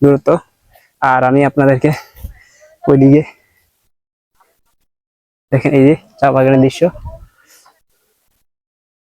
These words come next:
তো আজকের মতো এখানে। আসলে চা বাগানটা আপনাদের কাছে কেমন লাগছে অবশ্যই মতামত জানাবেন,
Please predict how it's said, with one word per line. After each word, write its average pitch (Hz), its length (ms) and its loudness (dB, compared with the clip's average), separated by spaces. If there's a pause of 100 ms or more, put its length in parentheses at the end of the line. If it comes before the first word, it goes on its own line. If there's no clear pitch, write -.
(640)
তো 160 140 2 (160)
আজকের 160 300 0
মতো 175 220 0
এখানে। 185 240 2 (120)
আসলে 185 240 0
চা 170 160 0
বাগানটা 185 300 2
আপনাদের 165 280 0
কাছে 180 200 0
কেমন 165 260 2
লাগছে 180 260 0
অবশ্যই 151 320 2
মতামত 175 280 2
জানাবেন, 175 340 2